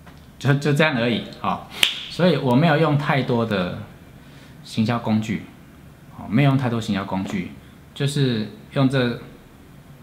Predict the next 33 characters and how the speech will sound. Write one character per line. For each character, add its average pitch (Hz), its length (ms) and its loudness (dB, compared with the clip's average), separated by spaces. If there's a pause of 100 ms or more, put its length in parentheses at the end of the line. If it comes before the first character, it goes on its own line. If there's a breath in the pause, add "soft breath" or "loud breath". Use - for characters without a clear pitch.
(280)
用， 135 200 0
用 139 140 4
这 135 100 2
四 127 240 -4
个 107 120 -2
方 104 260 0
法， 85 320 -2
很 98 140 -2
单 123 200 2
纯 90 220 -2
的， 82 140 -6
哈， 90 200 -4
很 95 120 -4
单 117 180 0
纯 87 160 -4
的。 80 160 -6 (500 loud breath)
但 160 140 0
是 160 140 2
呢， 131 340 2 (480)
简 120 180 2
单 160 140 4
的 147 80 0
事 143 160 -2
情 113 140 4
重 110 180 2
复 113 160 -2
做， 104 380 -4 (360)
所 156 220 -2
以 143 100 4
我 110 160 0
就 151 160 0
每 113 200 4
天 127 360 0